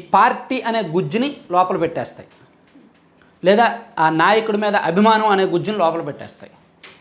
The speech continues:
లేదా మతం, కులం అనే గుజ్జుని లోపల పెట్టేస్తాయి. అలా పెట్టినప్పుడు వాళ్ళు ఒరిజినాలిటీ కోల్పోతారు, వాళ్ళు ఒరిజినాలిటీ కోల్పోతారు. దేవుడిచ్చిన అసలైన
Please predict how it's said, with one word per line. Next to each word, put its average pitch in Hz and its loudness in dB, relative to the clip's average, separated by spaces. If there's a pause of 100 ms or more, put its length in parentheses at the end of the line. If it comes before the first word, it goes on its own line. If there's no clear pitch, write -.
లేదా 202 4
మతం, 180 2 (160)
కులం 208 2
అనే 190 2
గుజ్జుని 170 -2
లోపల 170 2 (100)
పెట్టేస్తాయి. - -16 (420)
అలా 269 4
పెట్టినప్పుడు 233 -4
వాళ్ళు 190 2
ఒరిజినాలిటీ 196 -2
కోల్పోతారు, 156 -8 (1000)
వాళ్ళు 170 4
ఒరిజినాలిటీ 214 0 (100)
కోల్పోతారు. 190 -4
దేవుడిచ్చిన 214 0
అసలైన 214 0